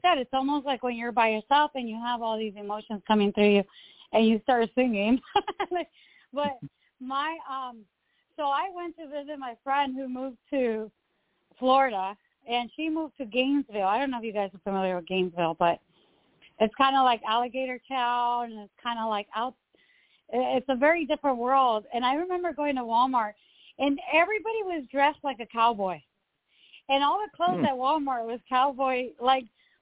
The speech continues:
Speaker 1: boots, cowboy clothes, cowboy hats. I've never been to Walmart like that before.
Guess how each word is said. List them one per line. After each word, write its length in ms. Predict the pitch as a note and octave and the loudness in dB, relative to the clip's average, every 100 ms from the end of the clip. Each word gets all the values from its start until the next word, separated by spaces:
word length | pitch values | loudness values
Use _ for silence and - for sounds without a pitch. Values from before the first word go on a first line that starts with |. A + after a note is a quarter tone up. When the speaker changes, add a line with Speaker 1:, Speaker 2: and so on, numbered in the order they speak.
| - | -10
Speaker 1:
boots, 440 | A3 C#4+ D4+ D#4 _ | -2 0 0 -4 _
cowboy 560 | - C#4 C4+ B3+ C4 B3+ | 2 2 2 0 0 -2
clothes, 520 | - C4+ C#4 C#4+ D4 - - | -2 2 4 4 0 -6 -6
cowboy 420 | C4 B3+ B3 A#3+ | -4 -2 -4 -6
hats. 360 | B3 C4 C#4+ C#4+ _ _ _ - | -2 0 0 -2 _ _ _ -2
I've 160 | C4 | 0
never 340 | C4+ C#4+ D#4 E4+ | 2 0 -2 -4
been 180 | D4+ D4 | -6 -6
to 100 | C4+ | -4
Walmart 400 | A#3+ B3 C4 A3 | 0 0 0 -2
like 180 | G3 - | -4 -2
that 140 | G3+ | -4
before. 540 | F#3 - A3+ A#3 F#3 | -4 -8 0 4 4